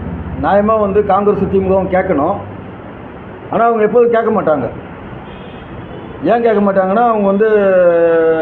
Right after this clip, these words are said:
இங்க இருக்கிற ஆட்சியாளர்களுக்கு துணையான ஒரு எதிர்க்கட்சி. அப்ப இந்த, இந்த புதுச்சேரி மாநிலமே இந்த ஆட்சியில வந்து ஒரு ஸ்திரத்தன்மை இழந்து போ-, இழந்து போய் உள்ளது. இதுல வந்து மத்திய உள்துறை அமைச்சகம்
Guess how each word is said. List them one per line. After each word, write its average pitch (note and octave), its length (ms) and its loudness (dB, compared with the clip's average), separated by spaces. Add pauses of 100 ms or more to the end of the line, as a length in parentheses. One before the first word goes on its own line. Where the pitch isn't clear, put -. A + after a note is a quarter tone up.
(120)
இங்க F3 120 0
இருக்கிற F#3+ 280 2
ஆட்சியாளர்களுக்கு F#3 840 2 (880)
துணையான G#3+ 420 2
ஒரு F#3+ 200 2
எதிர்க்கட்சி. E3+ 440 -2 (2000)
அப்ப G#3+ 380 2
இந்த, F3+ 640 4
இந்த E3 180 2
புதுச்சேரி A3 480 2
மாநிலமே G#3+ 840 2
இந்த F3 240 2
ஆட்சியில F3 460 2
வந்து D#3 300 0
ஒரு D3+ 280 2
ஸ்திரத்தன்மை G#3 600 0
இழந்து G#3 320 2
போ-, E3 360 -2 (440)
இழந்து A3 300 2
போய் F3+ 160 0
உள்ளது. C#3+ 420 0 (1300)
இதுல F3+ 140 2
வந்து A3+ 200 2
மத்திய A3+ 400 0
உள்துறை A#3 400 2
அமைச்சகம் F#3 580 0